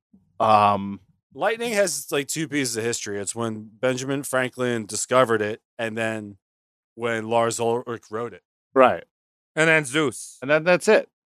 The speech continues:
Speaker 1: And then Motley Crue came and invented electricity with Livewire. We know that.
Speaker 3: So, all right,
Speaker 1: Let, let's
Speaker 3: uh,
Speaker 1: break it
Speaker 3: I'm
Speaker 1: down.
Speaker 3: not
Speaker 1: From
Speaker 3: too
Speaker 1: some
Speaker 3: up on my,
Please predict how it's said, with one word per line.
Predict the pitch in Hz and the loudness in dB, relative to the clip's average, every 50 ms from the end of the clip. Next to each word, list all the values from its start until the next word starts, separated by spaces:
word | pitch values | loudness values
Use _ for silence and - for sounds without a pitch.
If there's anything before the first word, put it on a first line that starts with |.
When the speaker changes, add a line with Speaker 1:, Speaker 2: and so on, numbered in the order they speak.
| _ _ - | _ _ -6
Speaker 1:
And | - 151 147 | -2 2 4
then | 156 151 151 | 4 6 8
Motley | 151 151 147 156 165 151 143 139 135 | 8 8 8 8 6 6 6 4 2
Crue | 123 - - 170 170 156 151 151 | 0 2 8 8 10 10 10 8
came | - 151 139 135 139 135 | 6 4 6 6 6 4
and | 127 123 | 4 4
invented | 120 117 117 117 113 - _ - 110 127 135 131 - 127 123 120 113 107 - | 4 4 4 2 0 -2 _ 0 6 6 6 6 6 4 2 2 2 4 4
electricity | 123 123 120 - 160 180 - - 131 135 | 6 6 6 8 6 4 4 4 4 6
with | 139 151 135 | 8 8 8
Livewire. | - 131 151 160 131 90 82 80 80 - - - - _ _ _ _ _ _ _ _ _ - | 8 6 6 6 6 4 -2 -10 -10 -10 -16 -20 -20 _ _ _ _ _ _ _ _ _ -2
We | 135 147 | 2 6
know | 165 180 180 | 8 8 8
that. | 131 95 73 - - _ - - - _ - _ _ _ _ _ _ _ _ _ - | 6 4 -4 -6 -14 _ -20 -20 -20 _ -20 _ _ _ _ _ _ _ _ _ 0
Speaker 3:
So, | - 233 233 233 233 226 226 226 - | 4 6 8 8 8 8 6 4 4
all | - 269 247 | 6 6 8
right, | 214 180 156 151 151 - - - | 8 8 6 4 0 -2 -4 2
Speaker 1:
Let, | - 175 190 196 208 247 269 208 208 | 6 6 8 10 10 10 10 10 10
let's | 202 196 196 | 8 10 10
Speaker 3:
uh, | 196 | 10
Speaker 1:
break | 254 240 233 | 8 8 8
it | 240 | 6
Speaker 3:
I'm | - | 6
Speaker 1:
down. | 233 220 202 175 | 8 8 8 8
Speaker 3:
not | 175 - | 6 4
Speaker 1:
From | 185 196 | 2 0
Speaker 3:
too | 233 | 4
Speaker 1:
some | 226 226 | 4 4
Speaker 3:
up | 226 214 214 | 4 4 2
on | 208 202 | 0 2
my, | 202 196 190 185 180 180 170 165 156 | 4 4 4 6 6 4 4 2 0